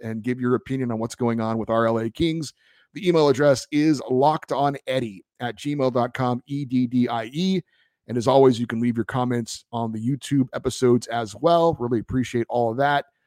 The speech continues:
Uh, we would love for you to stay interactive with the show by following us on social media, X, Twitter,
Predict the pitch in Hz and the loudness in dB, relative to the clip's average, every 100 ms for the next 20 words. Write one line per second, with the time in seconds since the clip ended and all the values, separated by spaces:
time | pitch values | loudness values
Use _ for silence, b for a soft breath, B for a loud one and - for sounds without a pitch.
0 | _ _ 110 110 113 120 113 113 123 120 | _ _ -8 -4 -2 0 0 2 0 0
1 | 113 104 127 135 131 131 123 123 - - | -4 -2 -2 0 0 0 -2 -8 -10 2
2 | 175 175 139 104 120 120 113 117 117 135 | 6 6 4 -4 -2 0 -2 -2 -4 0
3 | 123 127 131 170 175 165 151 143 156 - | 0 0 -2 2 4 4 2 -2 -4 -8
4 | - - 151 151 147 | -14 0 2 4 2